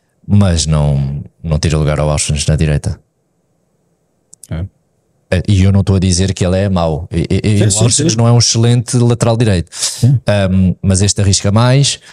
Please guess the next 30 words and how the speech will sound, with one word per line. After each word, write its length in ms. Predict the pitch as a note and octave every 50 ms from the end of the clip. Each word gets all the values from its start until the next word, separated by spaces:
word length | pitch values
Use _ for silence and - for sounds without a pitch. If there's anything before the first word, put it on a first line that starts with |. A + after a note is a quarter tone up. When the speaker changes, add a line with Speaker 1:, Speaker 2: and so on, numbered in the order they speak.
| _ _ _ _ _ _
Speaker 1:
vai 200 | - F2+ A#2 B2+ A#2+
falhar 280 | - B2+ G#2+ A2 G#2
mais 220 | G2 F#2+ F#2 F2+ -
passes, 500 | - G#2+ A2 C3 C#3+ - - - - - _ - _ _ _ _ -
é 80 | G#2 G2
muito 360 | G#2 G#2+ A#2 A2+ G2 - F#2
mais 180 | F#2+ F2+ F2+
forte 280 | - - F#2 E2 - E2
a 40 | D#2
atacar, 440 | - - - - - D#2+ F#2 G2+ G2+
mesmo 240 | D#2+ D2 C#2+ C#2+
assim. 280 | C#2+ - - D#2+ A#2+ B2+ - _
Eh, 460 | - D#2 D#2+ D#2+ D#2+ D#2+ D#2 D2+ E2+ - - - - _ _ _ _ _ _ _ _
tem, 220 | A#2+ A#2+ A#2 -
a 60 | B2 A#2+
defender 420 | - - - B2+ A#2+ B2+ C3 B2
no 120 | A#2+ A#2+ A#2+
um 100 | A#2 -
para 160 | B2 A#2+ A#2+
um, 200 | B2 B2 G#2+ F#2+
gostei, 420 | - - - - G2+ G2+ A#2+ D3
teve 380 | - - _ - G2+ G2 F#2+ F2
bem, 260 | F2 F#2 F#2+ A#2 - - - - - - _ _ -
mas 220 | G#2+ A#2 A2+ A#2+
o 100 | B2 A#2+
Auschwitz 320 | B2+ B2+ - - B2+ -
também 200 | - C#3 C3 C3
tem 120 | B2+ C3+ C3+
dado 220 | B2+ B2 B2+ B2+
bem. 180 | A#2 A#2 A#2